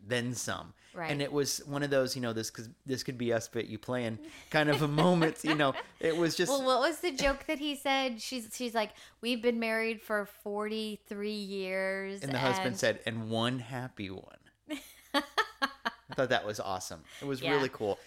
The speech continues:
Speaker 1: And they're
Speaker 2: And then
Speaker 1: from
Speaker 2: she gave him a dirty look, and he's like, "I'm just kidding, I'm just kidding." You
Speaker 1: <laughs> And,
Speaker 2: know?
Speaker 1: and they were Canadian and older, so the vernacular was a little different. I think the word snazzy was used an awful lot.
Speaker 2: It was, it was thrown about just carelessly.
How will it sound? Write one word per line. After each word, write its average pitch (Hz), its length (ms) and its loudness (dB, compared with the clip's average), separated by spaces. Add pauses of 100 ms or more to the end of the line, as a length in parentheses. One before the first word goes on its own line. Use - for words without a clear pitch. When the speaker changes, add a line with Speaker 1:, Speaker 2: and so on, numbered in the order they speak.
(220)
Speaker 1:
And 139 240 -2
they're 139 100 6
Speaker 2:
And - 80 8
then - 120 8
Speaker 1:
from 156 140 2
Speaker 2:
she 139 60 -2
gave 202 200 -2
him 220 140 -4
a 220 40 -4
dirty 208 280 -2
look, 180 320 -4
and 175 80 -6
he's 185 140 -10
like, - 140 -16
"I'm 190 140 -8
just 208 160 -12
kidding, 202 400 -8
I'm 185 120 -12
just - 200 -14
kidding." 180 360 -16 (120)
You 185 80 -8
Speaker 1:
<laughs> 180 80 -16
And, 160 120 -6
Speaker 2:
know? - 120 -6
Speaker 1:
and 165 160 2
they 156 140 8
were 170 240 4 (320)
Canadian 165 580 0
and 147 320 -6
older, 139 500 -2
so - 220 -6
the 117 120 -4
vernacular 120 640 -2
was 107 220 -2
a 110 60 -2
little 101 200 -6
different. 104 440 -6
I 95 80 -8
think 113 240 -8
the 107 100 -4
word 101 220 -2
snazzy 113 540 -4
was 104 200 -8
used 104 260 -10
an 98 80 -8
awful 92 300 -6
lot. 98 280 0
Speaker 2:
It 226 100 0
was, 220 200 6
it 240 120 4
was 233 180 6
thrown 233 320 2
about 202 460 2
just 202 380 -4
carelessly. 214 760 -2